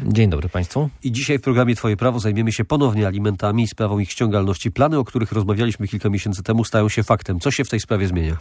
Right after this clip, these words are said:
Speaker 1: Y, opowiadaliśmy o tym, że był projekt Ministerstwa Fin-, y, Sprawiedliwości dotyczący zmiany sposobu karania za niepłacenie alimentów. Y, tam się zmieniły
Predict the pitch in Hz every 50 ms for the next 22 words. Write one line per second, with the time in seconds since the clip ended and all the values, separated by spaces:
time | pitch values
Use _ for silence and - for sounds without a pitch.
0 | - - - - - - - _ _ - 101 120 123 135 139 143 - - - -
1 | - - 151 151 147 135 143 143 151 156 - - 143 143 135 131 123 - 131 123
2 | 123 120 107 110 110 98 107 110 107 104 101 101 101 98 - _ - - 120 113
3 | 107 95 95 101 101 101 98 - - - 107 104 95 - - - - 98 92 98
4 | 92 82 92 92 90 87 - - 104 104 98 71 95 98 98 98 98 95 90 -
5 | - - - 110 98 107 95 90 101 107 113 139 131 - - 139 117 113 - -
6 | 113 - 117 113 110 - 117 113 113 - - 90 92 98 110 120 131 147 160 165
7 | 156 147 139 123 - - 120 113 - 127 113 110 110 - - - 123 113 107 113
8 | 113 113 110 107 95 98 101 98 107 113 - - 104 98 - 107 101 95 92 90
9 | 87 82 82 87 104 113 123 - 175 180 - _ - - - - - - - -
10 | - _ - - 110 113 117 113 - - 151 147 139 - - 135 127 120 107 107
11 | 117 120 117 117 120 120 117 117 117 113 110 107 104